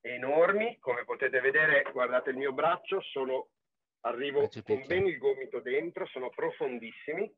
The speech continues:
Speaker 1: quindi una capacità di stivaggio enorme. Tutto porta oggetti qua sopra.
Speaker 2: Perfetto.
Speaker 1: Qui abbiamo il vano dove si controlla il,
Speaker 2: <coughs>
Speaker 1: quindi il salpaancore.
Speaker 2: Il salpaancore.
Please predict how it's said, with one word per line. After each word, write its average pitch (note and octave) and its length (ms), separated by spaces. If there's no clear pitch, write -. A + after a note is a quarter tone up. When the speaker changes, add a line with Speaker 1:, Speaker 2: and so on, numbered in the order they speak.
Speaker 1:
quindi A#2+ 220
una A2+ 220
capacità - 640
di B2+ 160
stivaggio A2+ 440
enorme. E3+ 600
Tutto C#3+ 280
porta A#2+ 300
oggetti A2+ 480
qua A#2+ 160
sopra. G3+ 520
Speaker 2:
Perfetto. D3+ 880
Speaker 1:
Qui C#3+ 240
abbiamo B2 460
il A#2+ 80
vano C3 300
dove A#2 260
si - 100
controlla A#2 760
il, G2+ 600
Speaker 2:
<coughs> A2+ 420
Speaker 1:
quindi - 260
il - 80
salpaancore. F3+ 760
Speaker 2:
Il C4+ 40
salpaancore. C#3 580